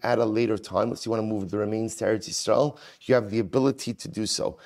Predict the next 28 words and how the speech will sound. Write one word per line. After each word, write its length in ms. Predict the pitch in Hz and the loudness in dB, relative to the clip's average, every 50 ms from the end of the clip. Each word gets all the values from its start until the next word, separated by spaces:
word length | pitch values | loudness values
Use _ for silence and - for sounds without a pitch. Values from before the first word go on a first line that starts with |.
| - - _ | -20 -16 _
The 100 | - 104 | -8 -8
day 400 | 101 85 - - 160 170 175 156 | -6 -2 2 4 6 6 6 4
in 160 | - 131 127 | 0 0 0
which 240 | 113 127 135 - - | 0 0 -2 -2 -4
you 60 | 117 | -6
go 220 | 104 - 127 120 120 | 0 2 4 4 4
ahead 260 | 113 110 117 117 113 | 4 2 2 0 0
and 100 | 110 104 | 0 -4
exhume 460 | 98 90 90 87 92 120 127 135 123 | -4 -6 -6 -6 -6 -4 -4 -4 -2
those 300 | 110 110 110 110 98 92 | -2 -2 -2 -2 -4 -4
remains, 680 | 95 104 104 107 117 139 135 120 123 135 139 - - - _ - _ _ _ - | -4 -2 -2 -2 -2 -2 -2 0 0 -2 -2 -4 -8 -14 _ -20 _ _ _ 2
ultimately 560 | - 160 170 165 165 131 143 135 - - 127 | 4 4 4 4 2 0 -2 -2 0 0 0
there's 200 | 120 110 120 104 | 2 0 0 0
a 60 | 107 104 | 0 2
day 120 | 107 117 | 2 4
of 80 | 117 95 | 4 4
Avelos. 420 | 104 - 95 95 82 - - - | 4 4 4 2 0 0 -2 -2
So 300 | - - - - - 113 | -2 -4 -4 -2 -2 0
therefore, 340 | 117 123 135 - - 123 113 | 2 2 2 4 4 4 4
again, 320 | 110 110 135 131 120 104 - _ _ _ _ | 4 4 4 2 2 2 -4 _ _ _ _
Rabbi 180 | - 113 110 123 | 0 2 4 4
Yochanan 360 | 147 143 147 147 135 127 - | 4 4 4 4 2 4 2
understood 440 | 113 123 120 110 - - 147 139 120 | 2 0 -2 -2 -2 0 0 2 4
that 120 | 123 117 | 2 2
halacha 380 | 110 107 117 117 117 123 123 - | 4 4 2 4 4 2 2 4
lamaisa, 640 | 120 120 120 127 151 165 160 - - 131 135 127 - _ _ _ _ _ _ _ _ _ _ _ _ _ _ _ _ _ _ - - _ | 2 4 4 4 4 4 4 4 6 6 4 4 0 _ _ _ _ _ _ _ _ _ _ _ _ _ _ _ _ _ _ -16 -12 _
halacha 340 | - 92 101 110 117 113 113 | 0 4 6 6 6 6 4
lamaisa, 640 | 113 110 110 117 127 135 117 - 110 104 107 104 - | 2 4 4 4 4 4 2 4 4 4 4 2 -2